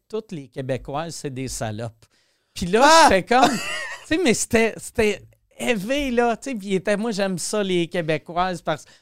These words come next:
Speaker 1: vous êtes cochonnes. »
Speaker 2: Oh
Speaker 1: Puis là,
Speaker 2: mon
Speaker 1: j'étais
Speaker 2: Dieu.
Speaker 1: comme, « Tabarnak. »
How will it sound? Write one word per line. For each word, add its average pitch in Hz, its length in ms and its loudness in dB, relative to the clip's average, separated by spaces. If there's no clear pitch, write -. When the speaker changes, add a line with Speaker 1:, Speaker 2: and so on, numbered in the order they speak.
Speaker 1:
vous 160 240 -20
êtes 156 160 -12
cochonnes. » 185 680 -2
Speaker 2:
Oh - 40 -20
Speaker 1:
Puis 180 100 -20
là, 196 120 -4
Speaker 2:
mon 240 60 -2
Speaker 1:
j'étais - 260 -8
Speaker 2:
Dieu. - 120 -18
Speaker 1:
comme, « 202 220 -4
Tabarnak. » 143 560 -14